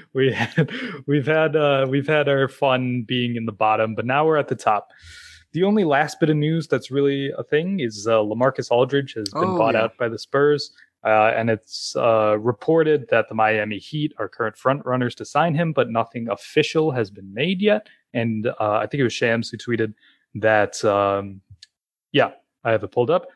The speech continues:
Speaker 1: The Miami Heat are a strong candidate to sign the former All-Star as a free agent, per sources, with Portland, among others, in mix.
Speaker 2: Portland would be great to not even worry about him at all, but I look at it, it's like the Boogie thing I've been talking about. He's not closing games,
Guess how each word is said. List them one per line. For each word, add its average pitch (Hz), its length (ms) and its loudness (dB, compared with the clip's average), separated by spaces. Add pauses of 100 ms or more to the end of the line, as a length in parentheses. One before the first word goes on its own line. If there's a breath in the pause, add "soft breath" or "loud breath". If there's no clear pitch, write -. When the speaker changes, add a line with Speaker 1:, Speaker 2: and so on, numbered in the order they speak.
Speaker 1:
The 147 60 -6
Miami 127 360 2
Heat 151 240 0
are 127 80 2
a 113 60 0
strong 113 300 0
candidate 131 520 0
to - 80 -12
sign 180 340 2
the 185 80 2
former 170 340 0
All-Star 147 340 2
as 107 100 -2
a 101 40 -4
free 120 280 -2
agent, 147 240 -2
per 110 140 -8
sources, 147 480 -2
with 113 380 -2
Portland, 156 460 0
among 113 420 -2
others, 120 360 0
in 104 360 -10
mix. - 460 -18 (260)
Speaker 2:
Portland 214 340 2
would 175 80 0
be 170 80 -2
great 151 340 2 (140)
to 127 120 -6
not 127 460 -2
even 131 260 -4
worry 127 180 2
about 127 180 4
him 123 100 -2
at 113 60 -2
all, 139 240 4
but 117 200 0 (540)
I 135 80 -2
look 143 220 0
at 135 180 4
it, 127 220 -4 (280)
it's 143 200 -8
like - 160 2
the 139 100 -4
Boogie 120 340 0
thing 113 200 -4
I've 107 100 0
been 110 120 -4
talking 113 320 -2
about. 107 340 -2
He's 139 240 -2
not 135 260 2
closing 117 380 0
games, 101 480 -4